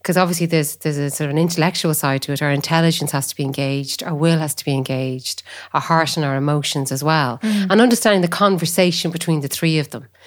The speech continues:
Speaker 1: Because
Speaker 2: Okay.
Speaker 1: we can understand the theory of something really, really well, but there's a vast difference between theory and practice, as we well know.
Speaker 2: So the conversation between your intellect, will and emotion,
Speaker 1: Exa-
Speaker 2: that conversation.
Speaker 1: Yeah,
Speaker 2: Yeah.
Speaker 1: yeah. And I, and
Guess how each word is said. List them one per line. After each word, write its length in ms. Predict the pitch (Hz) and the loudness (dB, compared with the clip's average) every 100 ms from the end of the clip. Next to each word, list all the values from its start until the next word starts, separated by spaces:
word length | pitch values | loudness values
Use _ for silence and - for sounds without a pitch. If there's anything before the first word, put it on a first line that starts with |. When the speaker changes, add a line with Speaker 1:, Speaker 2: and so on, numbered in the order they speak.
| - | -6
Speaker 1:
Because 240 | 190 180 190 | -4 0 2
Speaker 2:
Okay. 80 | 202 | 4
Speaker 1:
we 40 | |
can 140 | 214 | 6
understand 340 | 240 269 233 185 | 6 6 4 2
the 60 | |
theory 400 | 165 190 202 196 | 2 4 4 4
of 80 | 160 | 2
something 320 | - 151 151 | 0 -2 0
really, 180 | 147 147 | 0 0
really 240 | 143 139 139 | -2 -2 0
well, 220 | 139 135 | 0 -2
but 160 | 151 | -4
there's 120 | 151 151 | -4 -2
a 60 | |
vast 300 | 170 190 180 | 0 -2 -2
difference 380 | 165 143 147 127 | -4 -4 -6 -6
between 200 | 147 139 | -4 -4
theory 500 | - 160 160 143 135 | -2 0 0 0 -2
and 120 | 139 | -4
practice, 420 | 143 143 - 127 | -4 -4 -6 -8
as 220 | - 147 147 | -4 -4 -2
we 120 | 143 | 0
well 220 | 147 143 | 0 0
know. 420 | 131 139 135 117 - - - | 0 0 0 -2 -8 -18 -6
Speaker 2:
So 140 | - | -4
the 80 | 180 | 0
conversation 500 | 202 185 202 185 180 | 0 2 0 -2 -4
between 320 | 175 - 170 | -6 -2 0
your 120 | 160 | 0
intellect, 500 | 170 170 170 156 - | 0 0 0 -4 -4
will 140 | 165 147 | -4 -4
and 100 | 147 | -4
emotion, 460 | 151 151 - - - | -4 -4 -6 -6 0
Speaker 1:
Exa- 160 | 202 160 | 2 2
Speaker 2:
that 80 | |
conversation. 440 | - - - 131 233 | 0 -4 -4 -2 4
Speaker 1:
Yeah, 360 | 277 254 156 | 4 6 2
Speaker 2:
Yeah. 100 | - 175 | -2 0
Speaker 1:
yeah. 180 | 226 - | 0 2
And 160 | 220 | 2
I, 180 | 220 220 - - - - | 2 0 -4 -16 -12 0
and 180 | 226 | 2